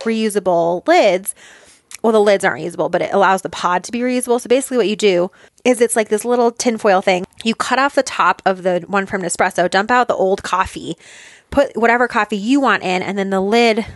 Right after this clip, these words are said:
it's like a, just a little piece of kind of thick, sticky foil, and you recover it.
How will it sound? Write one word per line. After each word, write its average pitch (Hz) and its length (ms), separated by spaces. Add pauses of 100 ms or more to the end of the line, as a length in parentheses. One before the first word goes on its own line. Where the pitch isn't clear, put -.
(320)
it's 208 160
like 208 120
a, 196 140
just 220 160
a 226 40
little 208 240
piece - 360
of 175 440 (720)
kind 202 180
of 180 80
thick, - 560 (120)
sticky 202 540
foil, 185 600 (140)
and 220 140
you 214 120
recover 214 480
it. - 180